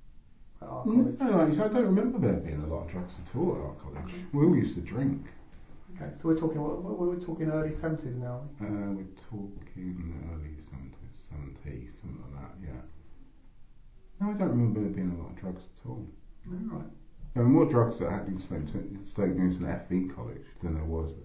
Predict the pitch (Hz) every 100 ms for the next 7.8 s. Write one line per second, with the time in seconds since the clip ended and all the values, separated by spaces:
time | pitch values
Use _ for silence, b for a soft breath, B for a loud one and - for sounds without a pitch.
0 | - 73 78 80 78 71 76 - 175 170
1 | 151 160 165 160 151 143 139 151 151 147
2 | 143 139 - 131 123 127 131 135 139 139
3 | 139 139 - - - 147 139 139 156 -
4 | - - - - - - - - 160 147
5 | - 151 156 160 165 160 160 151 147 147
6 | - - 156 156 - - - 90 69 -
7 | 101 76 - 78 73 - 60 60